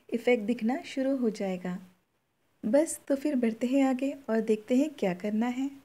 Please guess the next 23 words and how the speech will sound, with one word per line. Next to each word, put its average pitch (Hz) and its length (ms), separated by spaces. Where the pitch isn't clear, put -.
नमस्कार, 302 720
स्वागत 254 540
है 285 60
आपका 254 360
अपने 247 400
रूमा 226 260
व्लॉग्स 214 340
के - 180
चैनल 190 400
पर। 185 280
वीडियो 254 320
शुरू 311 240
करने 302 300
से 311 160
पहले 302 520
चैनल 262 280
को 285 160
आप 269 320
पहली 240 280
बार 262 260
देख 240 360
रहे 240 160
हो, 220 220